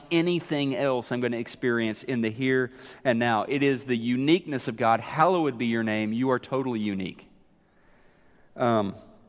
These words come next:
so when I pray, I'm recognizing, "Hallowed be thy name." I'm recognizing God is God, I'm not God. And nothing else is. So I elevate his name, and I acknowledge his holiness.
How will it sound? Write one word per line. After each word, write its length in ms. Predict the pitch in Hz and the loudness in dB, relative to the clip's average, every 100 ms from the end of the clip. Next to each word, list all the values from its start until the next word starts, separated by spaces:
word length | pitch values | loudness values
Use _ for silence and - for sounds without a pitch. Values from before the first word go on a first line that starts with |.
| _ _ _ - - | _ _ _ -20 -6
so 140 | - | 2
when 100 | 160 | 4
I 80 | 156 | 4
pray, 300 | 143 180 175 | 2 4 6
I'm 160 | 135 143 | 6 2
recognizing, 580 | 156 143 120 113 117 113 | 0 0 0 0 0 0
"Hallowed 380 | 135 156 143 | 2 2 2
be 100 | 127 | 2
thy 120 | 123 113 | 2 2
name." 200 | 139 135 | 2 0
I'm 80 | |
recognizing 420 | 123 131 127 117 113 | 0 0 -2 -2 2
God 220 | 127 160 | 4 4
is 100 | 127 | 0
God, 280 | 120 120 117 | 2 2 0
I'm 180 | 117 120 | -2 0
not 240 | 104 - | 0 -2
God. 240 | 80 78 - - - - _ - - - _ _ - - - _ - _ | -8 -12 -14 -20 -20 -20 _ -20 -20 -20 _ _ -20 -20 -20 _ -20 _
And 140 | - 120 | 0 4
nothing 300 | 147 156 139 | 4 4 0
else 240 | 127 117 | 0 0
is. 380 | 104 67 - - - - _ _ - | -4 -4 -10 -14 -18 -20 _ _ -12
So 260 | - 123 | 0 2
I 180 | 120 123 - | 4 0 2
elevate 720 | 165 185 147 113 98 - - - - - - _ _ _ _ | 2 4 2 2 -2 -2 -14 -20 -20 -20 -20 _ _ _ _
his 240 | 135 110 | -2 -2
name, 320 | 107 92 - - - - _ _ _ _ | -2 -4 -6 -12 -20 -20 _ _ _ _
and 100 | 117 | 0
I 120 | 113 | 2
acknowledge 600 | 110 107 123 139 131 104 - | 0 -2 0 0 0 -4 -4
his 200 | 107 - | -6 -4
holiness. 640 | 92 85 78 76 - - | -6 -6 -10 -12 -16 -20